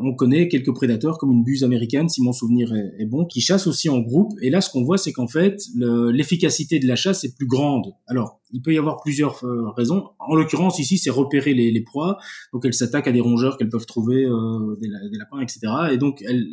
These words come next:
vont s'attaquer à, à ce qu'elles peuvent trouver. Mais quand on est à plusieurs, bah, ce qui est l'avantage de la proie, de pouvoir, euh, avoir plusieurs paires d'yeux pour, pour repérer le prédateur, ça marche aussi côté prédateur, euh, avoir plusieurs paires d'yeux pour trouver la proie. Euh,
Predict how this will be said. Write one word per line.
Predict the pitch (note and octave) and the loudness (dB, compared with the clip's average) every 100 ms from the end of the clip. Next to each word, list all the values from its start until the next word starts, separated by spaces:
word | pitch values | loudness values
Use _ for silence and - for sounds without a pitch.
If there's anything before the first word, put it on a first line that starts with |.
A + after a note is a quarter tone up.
| A2+ | -6
vont | A#2+ C#3 | -4 -2
s'attaquer | - D#3+ C3 - D#3+ | -2 -2 -2 2 2
à, | C3+ B2 | 4 2
à | A#2 | 0
ce | - | -2
qu'elles | B2+ | -2
peuvent | C3+ | -2
trouver. | - D#3+ | 0 2
Mais | A#3 C3 - | 4 2 -2
quand | D#3+ | -4
on | E3 | -2
est | |
à | D3 | 0
plusieurs, | - B2 B2+ G3 B3+ B3+ - - - - | 0 0 2 2 2 -2 -14 -18 -18 -16
bah, | - - B3 D3 | -10 -6 -6 -2
ce | D#3+ - | -2 2
qui | G#3+ | 4
est | |
l'avantage | G#3 G3+ F#3 G#3 G#3 E3 C#3+ C#3+ | 6 4 4 4 4 2 0 0
de | D#3 | 2
la | D#3 | 2
proie, | D#3 F3 F#3+ | 0 2 2
de | F3 | 2
pouvoir, | C3 C#3+ D#3+ D#3+ C#3 | 0 0 0 2 0
euh, | C3+ | 0
avoir | B2+ B2+ C#3+ - | 0 0 -2 -2
plusieurs | D#3+ D3 D3+ - | -2 0 0 0
paires | D3 C3 | 0 0
d'yeux | D3 D#3+ | 2 2
pour, | D#3+ | 0
pour | - B2+ | -4 -2
repérer | C3+ C#3+ C#3+ | 0 0 0
le | |
prédateur, | - C3 A#2+ F#3+ A3+ A3+ | 0 0 2 2 2 0
ça | C#3+ | -2
marche | D4+ - | -2 -2
aussi | C3 G#3+ | 2 2
côté | D#3 E3 | 2 0
prédateur, | E3+ C3+ C3+ G#3 D#3 A2+ | -2 -2 0 0 0 0
euh, | G#2+ G2 - | -4 -8 -14
avoir | G#2+ B2 - | -12 -12 -4
plusieurs | B2+ B2 | -2 -2
paires | B2+ A#2+ | -2 0
d'yeux | E3 | 0
pour | F#3+ C3+ | 0 -6
trouver | - C#3+ | -6 -4
la | |
proie. | B2+ - G#2+ _ - - - - - - | -4 -10 -18 _ -18 -16 -14 -16 -20 -6
Euh, | B2 | -2